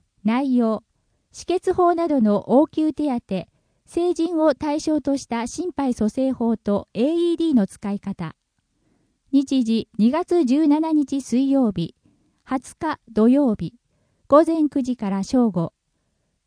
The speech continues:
事前に市ホームページ上のウェブ講習で学習した人は、午前九時から十一時。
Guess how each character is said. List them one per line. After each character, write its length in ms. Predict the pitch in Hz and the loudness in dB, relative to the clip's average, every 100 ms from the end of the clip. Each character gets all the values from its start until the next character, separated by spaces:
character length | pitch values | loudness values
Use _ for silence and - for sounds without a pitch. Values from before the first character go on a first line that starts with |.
| _ | _
事 160 | 247 262 | -4 -2
前 180 | 359 | -2
に 320 | 349 330 320 - | -2 -4 -4 -10
市 300 | - 330 330 | -8 -6 -4
ホ 240 | - 311 | 2 2
ー 20 | 320 | 4
ム 120 | 330 | 0
ペ 200 | 320 330 | -2 -2
ー 20 | |
ジ 120 | 302 | -2
上 240 | 285 285 269 | -2 0 2
の 240 | 226 220 | 0 -2
ウ 100 | - | 0
ェ 120 | 240 320 | 0 2
ブ 120 | 359 | 0
講 220 | 349 349 | 0 -2
習 220 | - 277 | -2 -4
で 120 | 240 | -4
学 260 | 214 226 254 | -4 -6 -6
習 220 | - 285 | -6 -6
し 60 | - | -6
た 160 | 277 | -8
人 260 | 277 - 247 | -8 -4 -2
は、 220 | 190 180 - _ _ _ | -2 -4 -12 _ _ _
午 140 | 247 262 | 2 4
前 260 | 233 202 | 2 0
九 180 | - 311 | 0 -2
時 160 | 277 254 | -4 -6
か 140 | 185 | -6
ら 180 | 170 151 | -6 -2
十 200 | 196 247 | 0 0
一 260 | 247 233 | 0 -4
時。 220 | 185 165 | -6 -8